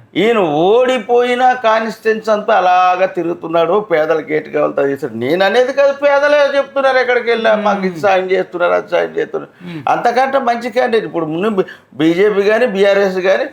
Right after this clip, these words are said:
Speaker 1: వాళ్ళ మీద వ-, వంద పర్సెంట్ బెటర్. అంత మంచి క్యాండిడేట్. "ఓ బాబు మాకు తెలుసు, నవీన్ యాదవ్ మాకు తెలుసు, పేదవాళ్ళకు చూస్తాడు, మంచివాడు"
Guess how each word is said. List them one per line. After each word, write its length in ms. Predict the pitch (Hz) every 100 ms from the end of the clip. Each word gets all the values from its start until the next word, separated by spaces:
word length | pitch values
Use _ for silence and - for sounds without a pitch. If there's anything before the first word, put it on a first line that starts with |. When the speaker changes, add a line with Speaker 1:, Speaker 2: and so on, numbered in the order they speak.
| _ _ -
Speaker 1:
వాళ్ళ 260 | 180 180
మీద 260 | 170 196 254
వ-, 360 | 208 175 170
వంద 240 | 180 208 214
పర్సెంట్ 640 | 208 185 185 180 226 214
బెటర్. 380 | 240 165 165 147 - _ _ _ _ _ -
అంత 380 | 196 190 -
మంచి 340 | 240 214 196 196
క్యాండిడేట్. 440 | 185 160 147 127
"ఓ 200 | 131 170
బాబు 300 | 170 190 208
మాకు 260 | 202 185 -
తెలుసు, 440 | 180 175 190 175 - - -
నవీన్ 320 | 156 175 202
యాదవ్ 240 | 190 180 196
మాకు 200 | 170 -
తెలుసు, 320 | 165 156 175
పేదవాళ్ళకు 720 | 135 170 170 170 170 170 -
చూస్తాడు, 320 | 143 - 147
మంచివాడు" 640 | 139 147 139 147 139 131